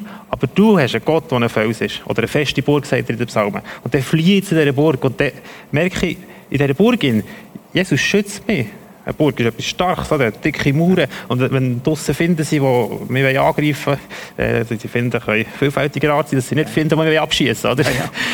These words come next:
Speaker 1: <laughs> Ähm, dann merke ich, jetzt bin ich in dieser Burg, ich bin bei Gott, bei Jesus und er schützt mich.
Speaker 2: Aha.
Speaker 1: Jetzt muss ich nicht mehr raus und kämpfen und, oh, nein, ich kann loslassen.
Speaker 2: Ja.
Speaker 1: Und Gott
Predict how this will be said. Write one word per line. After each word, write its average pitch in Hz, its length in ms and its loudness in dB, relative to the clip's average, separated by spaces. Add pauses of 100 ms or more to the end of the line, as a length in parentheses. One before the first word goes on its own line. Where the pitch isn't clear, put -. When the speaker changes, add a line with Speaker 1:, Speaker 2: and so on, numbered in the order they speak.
(140)
Speaker 1:
<laughs> 120 160 0
Ähm, 113 180 2 (800)
dann 131 140 0
merke 165 300 0
ich, 147 140 -2
jetzt - 300 -4
bin 147 120 2
ich 139 40 6
in 127 60 0
dieser 117 140 2
Burg, 185 340 2 (220)
ich - 80 -4
bin 139 80 0
bei 127 80 0
Gott, 175 320 0
bei 143 80 2
Jesus 190 440 2 (580)
und 117 160 -4
er 143 180 -2
schützt - 340 -6
mich. 113 160 -2 (300)
Speaker 2:
Aha. 120 320 -10 (240)
Speaker 1:
Jetzt - 160 -6
muss 139 160 2
ich 143 80 4
nicht 170 120 4
mehr 208 100 4 (420)
raus 202 200 4
und 175 220 0
kämpfen 165 440 -2
und, 165 140 -2
oh, 226 240 2 (300)
nein, 147 240 2 (260)
ich - 100 -4
kann 98 160 -2 (500)
loslassen. 98 360 -6 (220)
Speaker 2:
Ja. 113 160 -6 (200)
Speaker 1:
Und 101 180 -10
Gott - 400 -2